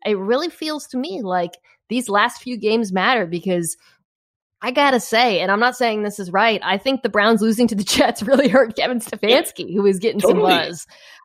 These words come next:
Speaker 1: Um, and I think if the, if the Dolphins win, I think that locks it up for
Speaker 2: I would agree,
Speaker 1: Flores,
Speaker 2: because then you can look at the
Speaker 1: personally.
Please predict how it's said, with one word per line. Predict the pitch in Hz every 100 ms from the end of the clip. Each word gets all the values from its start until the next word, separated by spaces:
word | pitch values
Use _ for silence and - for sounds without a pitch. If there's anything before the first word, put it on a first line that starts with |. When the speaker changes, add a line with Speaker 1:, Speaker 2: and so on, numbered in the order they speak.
| -
Speaker 1:
Um, | 202 190 190 185 180 - -
and | 214 208 214
I | 226
think | 254 247
if | 220 214 220
the, | 208 -
if | 214
the | 202
Dolphins | 196 208 254 294 262 254 - - _ _ _ _ -
win, | 208 233 202 185
I | 185 190
think | 185 196 196
that | 170 180
locks | 170 180 -
it | 170
up | 160 - _ _ -
for | 170
Speaker 2:
I | 143
would | 143
agree, | 127 104
Speaker 1:
Flores, | -
Speaker 2:
because | 135 131
then | 151 160 165
you | 156
can | 151
look | 151
at | 160
the |
Speaker 1:
personally. | 156